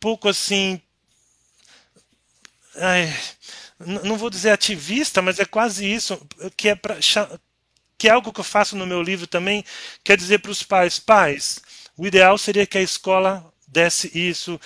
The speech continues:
ensinasse isso, mas ela não tá dando, não tá ensinando." Então, duas coisas que nós temos que fazer. Lutar por isso, ok, uma delas. A outra, já que ela não tá, vamos fazer já em casa, vamos começar de casa.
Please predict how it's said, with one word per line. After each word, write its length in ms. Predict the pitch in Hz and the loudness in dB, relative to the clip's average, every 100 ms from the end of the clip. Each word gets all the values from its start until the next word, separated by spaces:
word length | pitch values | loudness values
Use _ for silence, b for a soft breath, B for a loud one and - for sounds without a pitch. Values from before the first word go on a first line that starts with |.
| B | B
ensinasse 520 | 160 - 170 170 - 151 | -12 -8 -2 -2 -2 -6
isso, 180 | 139 | -8
mas 160 | 160 165 | -6 -4
ela 140 | 180 180 | -2 -4
não 160 | 180 | -6
tá 160 | 170 165 | -2 -2
dando, 280 | 151 175 170 | 0 -2 -4
não 120 | 165 | -6
tá 120 | 170 | -6
ensinando." 360 | 170 170 151 143 | -6 -4 -4 -6
Então, 280 | 160 175 143 B B B | -2 -2 -2 B B B
duas 280 | - 226 233 | 0 2 2
coisas 260 | - 202 175 | 2 0 2
que 80 | 196 | -2
nós 120 | 180 | 0
temos 220 | 180 175 | -2 -4
que 100 | - | -10
fazer. 380 | 175 151 151 131 B B B | -10 -2 -2 -2 B B B
Lutar 460 | 165 190 185 190 190 | -4 4 6 6 4
por 180 | 208 | -8
isso, 340 | 202 175 - 143 | -6 -6 -6 -8
ok, 300 | 143 170 147 | -6 -4 -2
uma 160 | 180 | -4
delas. 340 | 170 156 156 - | 0 2 2 2
A 60 | |
outra, 540 | 185 196 196 - 143 131 B B | 0 4 2 2 -2 -4 B B
já 200 | B 180 | B 0
que 100 | 220 | 2
ela 120 | 214 202 | 0 -2
não 160 | 185 | -6
tá, 300 | 170 214 196 - | 0 4 4 2
vamos 280 | 175 262 | -2 -2
fazer 260 | 202 180 180 | -4 -6 -4
já 180 | 156 170 | 0 0
em 100 | 165 | 0
casa, 400 | - 185 156 131 | 2 2 2 -2
vamos 180 | 147 214 | -8 -6
começar 320 | 196 175 - | -8 -4 -2
de 120 | 165 | -2
casa. 500 | - - 196 151 131 | -2 0 2 0 -6